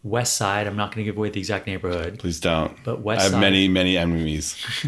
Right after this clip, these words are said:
Speaker 1: <laughs> West Side home of Matt Bellany, the editor of The Hollywood Reporter.
Speaker 2: Hi there.
Speaker 1: Hey, Matt. How are you? Thank you for being on the show.
Speaker 2: No problem.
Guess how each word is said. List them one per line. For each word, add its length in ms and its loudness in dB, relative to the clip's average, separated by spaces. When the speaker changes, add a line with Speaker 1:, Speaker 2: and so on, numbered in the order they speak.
Speaker 1:
<laughs> 460 -10
West 180 0
Side 180 0
home 340 -2
of 280 -4
Matt 260 -2
Bellany, 480 -4
the 200 -10
editor 480 -4
of 140 -4
The 80 -4
Hollywood 300 -2
Reporter. 560 -4
Speaker 2:
Hi 100 2
there. 300 4
Speaker 1:
Hey, 100 -4
Matt. 300 0
How 240 -4
are 100 0
you? 140 -2
Thank 240 -10
you 60 -8
for 100 -6
being 160 -2
on 80 0
the 40 0
show. 360 -2
Speaker 2:
No 140 0
problem. 480 2